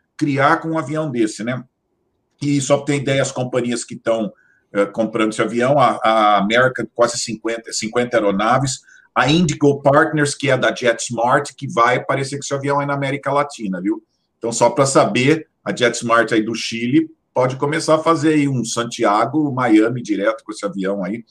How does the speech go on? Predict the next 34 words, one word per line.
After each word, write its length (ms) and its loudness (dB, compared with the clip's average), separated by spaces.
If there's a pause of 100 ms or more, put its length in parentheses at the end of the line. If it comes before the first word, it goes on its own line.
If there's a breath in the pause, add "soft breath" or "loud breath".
(280 soft breath)
eles 220 -4
se 80 -2
encomendaram. 760 4 (220 loud breath)
A 100 0
JetBlue 760 6 (100)
encomendou 480 -2
treze 400 0
aeronaves, 760 0
provavelmente 640 -2
vai 140 -4
começar 380 -4
a 40 0
fazer 400 0
Boston, 600 0 (240)
Europa, 580 2
Nova 300 0
York, 400 0
Europa. 500 -2 (460 soft breath)
Então, 420 2
você 140 0
vê 280 2 (460)
como 400 -2
pode 260 2
mudar 320 0
a 40 0
competição 600 -2
no 160 -2
mundo 300 -2
com 160 -4
isso, 280 -4
né? 180 0 (360 soft breath)
Rotas 320 2
que 140 -2
não, 220 0